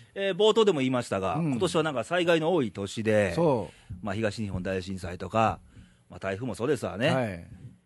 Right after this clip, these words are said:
Speaker 1: で、この頑張ろう日本でコーナー、そもそも東日本大震災をきっかけにできたコーナーではありつつも、
Speaker 2: うん。
Speaker 1: 決して東北だけやなくてね、
Speaker 2: うん。
Speaker 1: まあ、言ったら俺らも震災に遭ってないけども、
Speaker 2: うん。
Speaker 1: まあ、に-、同じ日本人として頑張ることはいっ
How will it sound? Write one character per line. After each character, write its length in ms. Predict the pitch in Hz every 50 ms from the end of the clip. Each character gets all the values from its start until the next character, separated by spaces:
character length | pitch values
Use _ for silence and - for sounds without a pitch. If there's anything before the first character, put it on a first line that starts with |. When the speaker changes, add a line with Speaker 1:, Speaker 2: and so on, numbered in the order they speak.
| _ _ _ _ _ _ _ _ _ _ _ _ _ -
Speaker 1:
で、 240 | 175 175 175 170
こ 100 | 170 180
の 60 | 180 170
頑 220 | 165 190 202 220
張 80 | 254 240
ろ 60 | 220
う 20 | 190
日 120 | 202 208
本 180 | - 220 214 180
で 80 | 160
コ 240 | 139 - 185 214 202
ー 20 |
ナ 160 | 185 165 151 147
ー、 20 |
そ 80 | 139 165
も 80 | 180
そ 100 | 165 175
も 100 | 175 165
東 260 | 156 185 196 - -
日 60 | 208 190
本 120 | 180 147
大 220 | 139 160 165 165
震 200 | 156 - 190 190
災 140 | 165 175 160
を 80 | 147 139
き 120 | - 156
っ 20 | -
か 160 | - 170 156
け 80 | 165
に 60 | 160 160
で 100 | 175 170
き 60 | -
た 100 | - 143
コ 200 | 135 - 185 185
ー 40 | 185
ナ 140 | 170 151 147
ー 20 |
で 80 | 143 151
は 120 | 143 151
あ 40 | 160
り 80 | 170 170
つ 140 | - 190
つ 160 | 170 - - 165
も、 460 | 143 143 165 190 190 165 131 98 160 151
Speaker 2:
う 40 |
ん。 220 | 139 120 107 90 85 90 - - _ _ _ _ - _
Speaker 1:
決 120 | - 131
し 20 |
て 80 | - 226
東 240 | - 190 214 233 214
北 80 | 220
だ 100 | 226 226
け 80 | 226 320
や 80 | 302 170
な 140 | 147 170
く 80 | 214 -
て 120 | - 147
ね、 220 | 101 92 98 113 -
Speaker 2:
う 40 | -
ん。 300 | 151 131 117 101 87 82 -
Speaker 1:
ま 140 | 139 151 175
あ、 20 |
言 80 | 170 196
っ 20 |
た 80 | 202 165
ら 40 |
俺 100 | 143 170
ら 60 | 185 156
も 120 | 127 110
震 440 | 107 95 92 92 - - - 185 180
災 160 | 165 208 214
に 60 | 202
遭 60 | 135
っ 60 | 135 135
て 100 | - 147
な 140 | 180 196
い 60 | 190 165
け 100 | 143 113
ど 140 | 104 -
も、 100 | 90 85 -
Speaker 2:
う 60 | 143
ん。 320 | 135 120 107 98 92 87 80 - _ _ _ _ _ _ _ _ _ _ _
Speaker 1:
ま 120 | - 170 143
あ、 20 |
に-、 100 | 123 120
同 180 | 107 107 123 127
じ 100 | 120 127
日 100 | 127 123
本 220 | 123 165 208 208
人 120 | 190 165 143
と 60 | 110
し 20 |
て 60 | 95 101
頑 260 | 101 95 95 101 98
張 140 | 101 101 107
る 80 | 123
こ 80 | - 147
と 80 | 107
は 20 | 92
い 40 |
っ 40 | 101